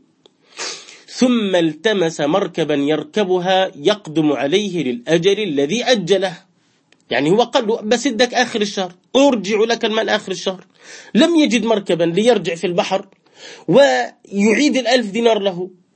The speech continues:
فأخذ خشبة فنقرها في موعد. الله شهيد، الله كفيل. أخذ هذا الذي عليه الدين، جاء بالألف يريد أن يسد المال،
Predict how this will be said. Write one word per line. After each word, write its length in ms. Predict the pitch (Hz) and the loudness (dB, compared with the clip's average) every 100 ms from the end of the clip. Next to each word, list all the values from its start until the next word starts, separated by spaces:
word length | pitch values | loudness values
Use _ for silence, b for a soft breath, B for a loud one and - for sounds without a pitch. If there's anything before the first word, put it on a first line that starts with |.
| _ | _
فأخذ 800 | - 160 196 202 - 156 139 | -4 -2 -2 -2 -2 0 0
خشبة 920 | 139 - 151 - 151 131 175 175 147 127 | -4 -4 -4 0 0 2 0 0 -4 -4
فنقرها 720 | - 180 165 - 208 170 135 | 0 2 0 2 2 2 -2
في 160 | 123 160 | -2 2
موعد. 440 | 180 190 123 113 - - B B B B B B | 4 4 2 -10 -18 -20 B B B B B B
الله 280 | 190 190 262 | 0 2 0
شهيد، 480 | 214 180 139 123 87 _ _ _ _ | 0 -4 -6 -10 -12 _ _ _ _
الله 320 | 240 240 254 - | 0 2 0 2
كفيل. 420 | 185 175 127 90 - _ _ b b b b b _ | -2 0 -6 -10 -16 _ _ b b b b b _
أخذ 340 | 269 254 269 254 262 - _ _ - | 0 2 2 2 -2 -8 _ _ -2
هذا 220 | 220 254 | 0 2
الذي 300 | 233 233 208 | 2 2 2
عليه 380 | 180 220 214 175 | 0 2 0 -2
الدين، 380 | 156 160 196 180 | -4 -4 -4 -2
جاء 160 | 269 | 0
بالألف 380 | 233 214 170 170 | 0 -2 -4 -8
يريد 240 | 117 156 175 | -4 -2 0
أن 120 | 170 | 0
يسد 360 | 175 302 202 | 2 0 0
المال، 340 | 190 240 247 | -2 -2 -4